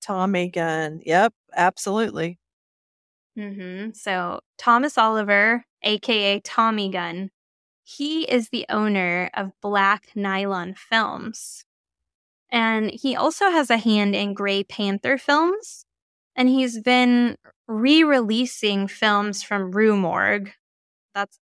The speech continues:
Speaker 2: a friend of his made all those films. And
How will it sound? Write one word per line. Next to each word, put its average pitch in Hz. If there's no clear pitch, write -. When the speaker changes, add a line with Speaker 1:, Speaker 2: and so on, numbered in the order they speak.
Speaker 2:
a 220
friend 214
of 180
his 190
made 185
all 175
those 180
films. -
And 202